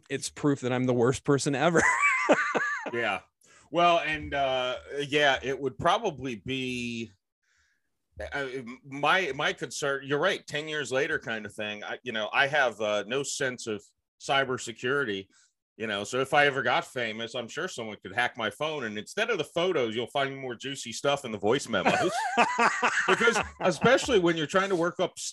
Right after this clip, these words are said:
Speaker 2: work out stand-up bits before you try them in front of anyone.
Speaker 1: Oh my <laughs> gosh,
Speaker 2: So
Speaker 1: totally.
Speaker 2: you, you'll try some crazy off the wall shit to see
Speaker 1: <laughs>
Speaker 2: if you're comfortable enough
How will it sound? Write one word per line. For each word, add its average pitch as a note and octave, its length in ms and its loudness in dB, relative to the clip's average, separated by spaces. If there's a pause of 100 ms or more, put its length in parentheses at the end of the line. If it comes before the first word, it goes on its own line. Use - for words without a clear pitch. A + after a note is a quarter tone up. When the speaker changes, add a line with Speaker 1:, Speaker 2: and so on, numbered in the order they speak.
Speaker 2:
work E3 320 0
out F3 240 4
stand-up E3 520 -4
bits D3 240 -2
before D3 320 -6
you D3+ 160 -4
try C3+ 280 2
them C#3 320 -4
in A#2 160 -8
front B2+ 280 -4
of B2 100 -6
anyone. D3 480 -4 (540)
Speaker 1:
Oh D3+ 100 2
my D3+ 160 -2
<laughs> - 0 -
gosh, - 600 -4 (320)
Speaker 2:
So - 80 0
Speaker 1:
totally. A3+ 100 8
Speaker 2:
you, G#3+ 220 0
you'll F3 180 2
try F3 440 2
some C#3 280 -10
crazy F#3+ 540 -2
off F3+ 260 2
the F3+ 80 -4
wall D#3+ 280 0
shit D3+ 440 -4
to A2+ 120 -8
see C#3 500 -2 (140)
Speaker 1:
<laughs> - 380 2
Speaker 2:
if F3 220 2
you're D3+ 120 2
comfortable G3 560 -2
enough F#3 400 -2